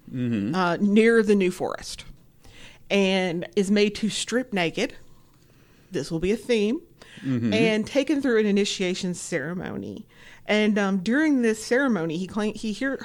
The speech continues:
Speaker 2: heard the word, uh, Wicca, W I C A, and he recognized it as the Old English word for witch.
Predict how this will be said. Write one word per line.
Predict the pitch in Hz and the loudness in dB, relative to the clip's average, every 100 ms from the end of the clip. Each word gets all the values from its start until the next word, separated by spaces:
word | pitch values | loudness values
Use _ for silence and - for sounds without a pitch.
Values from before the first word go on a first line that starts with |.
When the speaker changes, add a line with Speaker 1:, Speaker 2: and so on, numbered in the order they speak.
| - | -10
Speaker 2:
heard | - 285 277 | -4 -4 -2
the | 240 | 0
word, | 214 196 170 - | 0 0 -2 -6
uh, | 165 143 143 | -4 -4 -6
Wicca, | - 185 240 160 135 - - _ | -8 -8 -6 -6 -6 -10 -20 _
W | 190 190 - | -2 0 -2
I | 156 | -2
C | - - - | -4 -6 -4
A, | 131 143 - - - - - | -6 -6 -10 -20 -16 -16 -2
and | 190 | 0
he | 185 | 2
recognized | 180 220 277 320 247 233 233 226 | 2 2 4 2 2 2 2 0
it | |
as | 196 165 | -2 -2
the | 175 196 | -4 0
Old | 208 202 - | 0 0 -2
English | 185 202 196 190 | 0 2 0 0
word | 185 185 160 | 2 0 -2
for | - 156 | -6 -6
witch. | - 90 - - - | -6 -12 -10 -10 -10